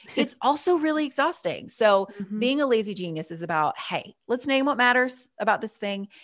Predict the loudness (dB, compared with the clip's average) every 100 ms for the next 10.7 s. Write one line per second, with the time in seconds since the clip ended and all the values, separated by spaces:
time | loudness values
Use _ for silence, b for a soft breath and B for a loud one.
0 | B -2 0 -2 -2 2 4 4 2 -2
1 | -8 _ -2 2 4 2 -2 -6 -6 -4
2 | -4 -6 -8 -8 -6 -4 -4 -4 -4 -2
3 | -2 0 0 0 0 -2 -2 -4 -4 0
4 | 2 2 2 -2 -4 -4 -2 -2 0 -2
5 | -2 -6 -6 -6 -6 -2 2 2 2 0
6 | B B B B 2 2 2 -2 -4 -4
7 | -4 _ 2 4 2 -2 -2 -2 -2 -2
8 | 0 0 -2 -4 -8 -8 -8 -6 -2 0
9 | 0 -2 -6 -10 -6 -6 -8 -4 2 2
10 | 0 -6 -6 -4 -4 -4